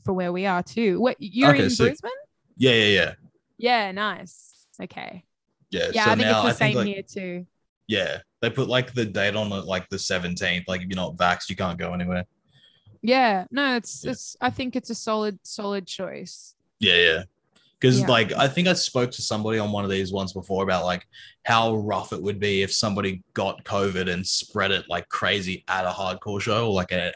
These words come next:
Speaker 2: at a heavy show.
Speaker 1: Yeah, no, it's just, I,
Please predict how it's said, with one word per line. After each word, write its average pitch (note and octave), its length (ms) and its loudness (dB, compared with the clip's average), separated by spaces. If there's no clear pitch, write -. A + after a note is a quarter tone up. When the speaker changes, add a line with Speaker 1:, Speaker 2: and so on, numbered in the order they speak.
Speaker 2:
at G#2 100 0
a F#2+ 60 0
heavy F#2+ 240 -6
show. G2+ 340 -4
Speaker 1:
Yeah, B3+ 560 2
no, E4 200 2
it's A3+ 260 2
just, - 420 -4
I, A#3 80 0